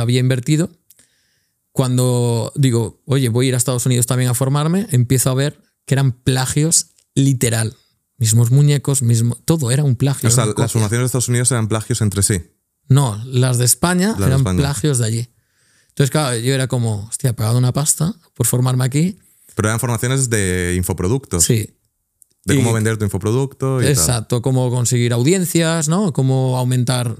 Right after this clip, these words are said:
Speaker 1: los ingresos de tus productos si ya estás vendiendo.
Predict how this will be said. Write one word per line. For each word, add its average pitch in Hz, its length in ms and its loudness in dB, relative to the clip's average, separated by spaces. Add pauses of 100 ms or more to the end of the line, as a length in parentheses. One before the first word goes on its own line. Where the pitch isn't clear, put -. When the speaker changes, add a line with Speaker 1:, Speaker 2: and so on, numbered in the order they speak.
(100)
Speaker 1:
los 131 200 2
ingresos 123 360 2
de 123 100 2
tus 120 240 -2
productos 123 300 -2
si - 80 0
ya 120 60 2
estás 113 220 -2
vendiendo. 175 640 2